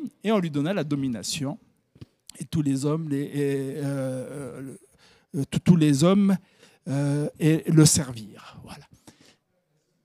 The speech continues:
J'ai longtemps cru qu'il s'agissait du retour de Jésus en gloire, le Fils de l'homme sur les nuées du ciel.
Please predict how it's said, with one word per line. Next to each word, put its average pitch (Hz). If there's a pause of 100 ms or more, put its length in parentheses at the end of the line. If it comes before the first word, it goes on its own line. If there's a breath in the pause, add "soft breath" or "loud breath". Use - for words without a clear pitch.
(760)
J'ai 147
longtemps 190
cru - (920)
qu'il 160 (760)
s'agissait 160
du 143
retour 170
de 151
Jésus 127 (280)
en 147
gloire, 123 (1160)
le 147
Fils 185
de 151
l'homme 143 (180)
sur 165
les 147
nuées 156
du 143
ciel. 117